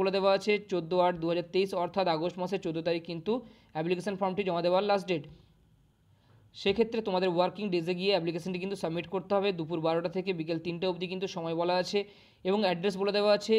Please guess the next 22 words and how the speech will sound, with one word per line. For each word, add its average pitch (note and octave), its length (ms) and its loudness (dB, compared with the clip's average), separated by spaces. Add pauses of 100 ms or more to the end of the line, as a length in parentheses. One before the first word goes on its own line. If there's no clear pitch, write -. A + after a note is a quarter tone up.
(100)
যে F3 140 2
শ্রীরামপুরের F#3 520 2 (120)
এসডি D#3+ 280 -2
অফিসে F3+ 300 -6
গিয়ে G3 120 2 (120)
অ্যাপ্লিকেশনটি E3+ 540 -4
জমা F3 200 0
দিতে F3+ 200 2
হবে। C#3+ 180 0 (1200)
নেক্সট F#3 200 -2
দেখে A3+ 160 2
নাও, G#3 180 4
এই D3+ 120 2
সমস্ত G#3+ 220 -2 (160)
পোস্টগুলির F#3+ 420 -2
ক্ষেত্রে A3 240 0 (100)
তোমাদের E3+ 220 0 (100)
সমস্ত G3 260 -6 (120)
কোয়ালিফিকেশন F3+ 480 0 (100)
বলে D#3+ 180 0
দেওয়া F3 200 4
আছে। F#3 140 -2